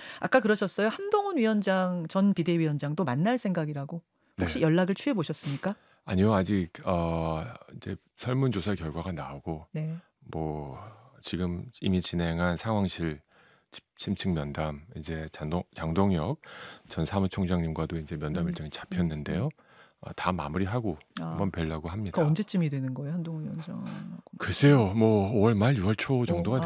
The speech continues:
Speaker 2: 되지
Speaker 1: 오월
Speaker 2: 않을까
Speaker 1: 말, 육 초
Speaker 2: 예상하는데,
Speaker 1: 정도요?
Speaker 2: 뭐,
Speaker 1: 음.
Speaker 2: 본인의 스케줄도 있으실 거고,
Speaker 1: 자.
Speaker 2: 최대한 정중히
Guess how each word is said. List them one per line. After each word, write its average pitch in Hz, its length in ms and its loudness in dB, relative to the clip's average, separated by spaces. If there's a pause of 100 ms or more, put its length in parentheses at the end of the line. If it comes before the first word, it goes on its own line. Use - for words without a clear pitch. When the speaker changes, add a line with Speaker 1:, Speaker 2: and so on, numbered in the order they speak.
Speaker 2:
되지 170 100 2
Speaker 1:
오월 170 140 2
Speaker 2:
않을까 180 80 4
Speaker 1:
말, 180 140 2
육 - 20 4
초 113 80 2
Speaker 2:
예상하는데, 113 580 2
Speaker 1:
정도요? 80 220 -2
Speaker 2:
뭐, 98 100 -2
Speaker 1:
음. 92 80 -4
Speaker 2:
본인의 101 680 4
스케줄도 117 420 -4
있으실 - 320 -6
거고, 85 260 -8 (560)
Speaker 1:
자. 147 420 -8
Speaker 2:
최대한 117 380 4
정중히 92 520 0